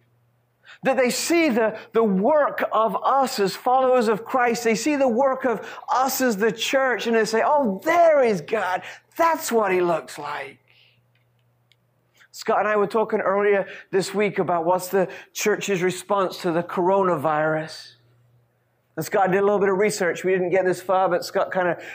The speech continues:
uh, nudged me in the right direction. The thirteenth century is a, uh, a huge plague that, uh, wiped out hundreds and hundreds of thousands of people.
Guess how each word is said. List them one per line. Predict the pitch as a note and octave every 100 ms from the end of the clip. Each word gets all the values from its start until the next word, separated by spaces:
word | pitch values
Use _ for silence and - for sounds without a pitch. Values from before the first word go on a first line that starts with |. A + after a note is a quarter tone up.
| -
uh, | - E3 D3+ -
nudged | F#3+ F#3+ F#3
me | F#3+
in |
the | F3+
right | F3+ E3
direction. | E3+ F#3 F#3+ - F#3+
The | F3
thirteenth | - G#3+ G#3+ G#3+ E3+
century | G#3 G3+ E3 F3+ F3
is | E3 D#3
a, | E3 D#3 - - -
uh, | D#3+ D#3 C#3 E3+ F3+
a |
huge | E3+ - A#3+ A#3 F3 -
plague | A3+ G#3+ F#3+ E3+ C#3+
that, | E3+ - - -
uh, | E3+ E3 E3 D#3+ D3
wiped | D#3 G#3+ F#3+
out | G3+ -
hundreds | - B3+ A#3+ G#3+ E3+
and | E3+ D#3+
hundreds | A3 G#3 F3+
of | E3 E3
thousands | F#3 F#3 F#3 F3 D#3+
of | D3 -
people. | D#3+ - D3+ D3